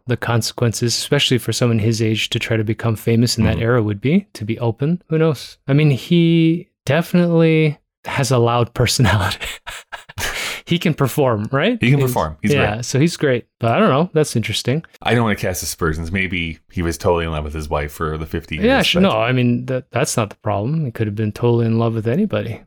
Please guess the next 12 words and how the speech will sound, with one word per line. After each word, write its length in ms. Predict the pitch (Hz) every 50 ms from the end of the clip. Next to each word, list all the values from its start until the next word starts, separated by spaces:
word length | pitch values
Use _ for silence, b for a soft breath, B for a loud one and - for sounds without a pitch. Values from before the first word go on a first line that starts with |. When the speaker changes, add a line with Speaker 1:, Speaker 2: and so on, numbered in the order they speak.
| _
Speaker 1:
But 180 | - 113 110 117
it's 200 | 131 - - -
just 200 | - 156 - -
interesting 400 | 151 143 - - - - 131 120
when 100 | 120 117
you 80 | 117 110
see 180 | - - 127
people 240 | - - 113 120 117
that 300 | 107 110 110 113 120 139
completely 680 | - - 139 135 - - - 151 151 151 143 139 135 127
block 420 | 110 - 120 120 117 117 110 -
out 280 | 123 120 113 117 113